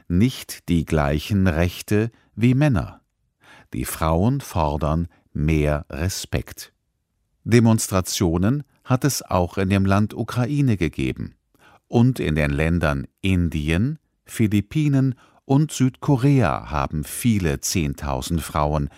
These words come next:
für mehr Rechte demonstriert. In dem Land Spanien hat es einen Streik gegeben.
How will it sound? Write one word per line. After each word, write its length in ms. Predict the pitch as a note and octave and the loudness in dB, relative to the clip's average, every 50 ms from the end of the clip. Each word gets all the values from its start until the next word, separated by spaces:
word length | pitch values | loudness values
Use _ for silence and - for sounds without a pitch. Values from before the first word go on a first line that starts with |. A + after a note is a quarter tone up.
| - _ _ _ | -20 _ _ _
für 500 | - - - B2 A#2 A#2 A#2 A2+ A2+ - | -12 -2 0 4 4 6 4 4 2 0
mehr 360 | - A#2+ A2+ A2 G#2+ G#2+ F#2+ E2+ | 0 2 4 4 4 4 2 0
Rechte 420 | E2 D#2 - - - - C#2+ - | 0 -2 -2 -6 -8 -8 -6 -4
demonstriert. 880 | - D2+ C2 C2 C#2 C2+ - - - - E2 C#2 A#1+ - - - - - _ _ _ _ _ _ _ _ _ _ _ _ - - - - - - - _ | -4 -4 -2 -2 -4 -4 -6 -8 -6 -4 -4 -4 -4 -6 -10 -14 -16 -16 _ _ _ _ _ _ _ _ _ _ _ _ -20 -20 -20 -20 -20 -20 -16 _
In 180 | - - D#2 D2 | -2 0 0 2
dem 180 | D#2 D2 C#2+ | 2 2 2
Land 400 | C#2+ D2 C#2+ C#2 C2+ - - - _ | 2 0 0 0 -2 -6 -8 -16 _
Spanien 880 | - - - - - E2+ E2+ E2+ E2 D#2+ D#2 D#2 E2 F2 G#2 C3+ D#3 D3+ - _ _ _ _ _ | -12 -10 -8 -2 0 2 2 2 2 2 2 2 2 2 2 2 0 -4 -8 _ _ _ _ _
hat 240 | - - A2+ A#2 - | 0 0 2 2 2
es 340 | - A2 A#2 - - - - _ | 0 0 0 0 -4 -8 -10 _
einen 300 | - G2+ G#2+ A2 A#2 B2 | 0 2 2 4 2 0
Streik 600 | A#2 - - - B2 A#2 C3+ C3+ B2 - - - _ | -2 -4 -6 -4 0 2 2 2 0 0 -6 -8 _
gegeben. 580 | - E2 C#2 - C#2 C#2 C#2 - - A#1 - | -6 -6 -4 -2 -2 -2 -2 -2 -6 -8 -10